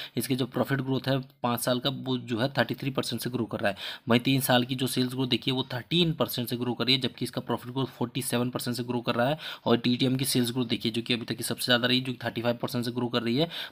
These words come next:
वहीं इसका जो कंपाउंडेड प्रॉफिट ग्रोथ देखिए टीटीएम का, जो कि नाइंटी टू परसेंट से ग्रो कर रहा है। वहीं इसका जो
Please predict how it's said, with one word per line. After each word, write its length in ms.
वहीं 140
इसका 160
जो 120
कंपाउंडेड 340
प्रॉफिट 440
ग्रोथ 260
देखिए 260
टीटीएम 320
का, 60
जो 100
कि 120
नाइंटी 340
टू 200
परसेंट 300
से 80
ग्रो 160
कर 160
रहा 120
है। 80
वहीं 140
इसका 180
जो 120